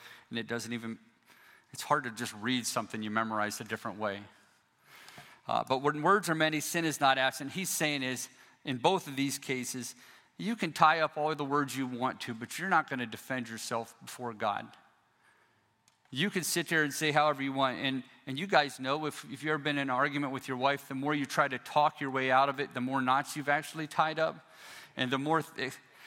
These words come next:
listen, I, I love my wife. My wife is my best friend. We spend all our spare time together. We really, I mean, it's the, one of the best relationships. It's the best relationship I've ever had in my life, and I'm so grateful for that.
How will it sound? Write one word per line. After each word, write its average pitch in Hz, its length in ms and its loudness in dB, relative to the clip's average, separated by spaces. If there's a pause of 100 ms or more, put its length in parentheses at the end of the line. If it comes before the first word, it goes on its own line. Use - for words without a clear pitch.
(180)
listen, 175 260 2
I, 170 160 6
I 180 140 6
love 175 180 4
my 156 160 6
wife. 156 180 4
My 160 120 4
wife 170 180 4
is 127 140 -6
my 131 160 4
best 135 560 -2 (180)
friend. 117 580 -2 (220)
We 127 140 -4
spend 123 520 -2
all 135 220 4
our 147 160 4
spare 139 320 2
time 135 300 2
together. 131 360 2
We 135 260 0 (360)
really, 135 420 4
I 127 60 0
mean, 131 300 -2 (640)
it's 139 160 -2
the, 143 80 0
one 143 180 0
of 147 60 2
the 135 80 -2
best 143 200 4
relationships. 139 720 -2
It's - 140 -10
the 151 160 0
best 117 240 -2
relationship 120 500 -8
I've 117 120 -8
ever 120 160 0
had 120 180 0
in 120 60 -8
my 117 100 -2
life, 123 320 0
and 120 180 -8 (380)
I'm 123 80 -2
so 139 220 0
grateful 135 440 0
for 117 180 -14
that. 107 260 -8